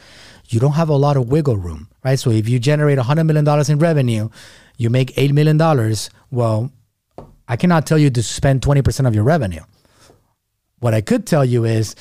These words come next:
that you can spend, like, fifteen percent of your, uh, income, of your profits. And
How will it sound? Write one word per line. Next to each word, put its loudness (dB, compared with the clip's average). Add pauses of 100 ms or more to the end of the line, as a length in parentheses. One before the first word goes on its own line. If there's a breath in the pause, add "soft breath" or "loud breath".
(280 loud breath)
that -2
you 0
can 0
spend, 0
like, 0 (840)
fifteen -2
percent -4
of 0
your, 2 (540)
uh, -2
income, 0
of 0
your 0
profits. -4 (500 loud breath)
And -2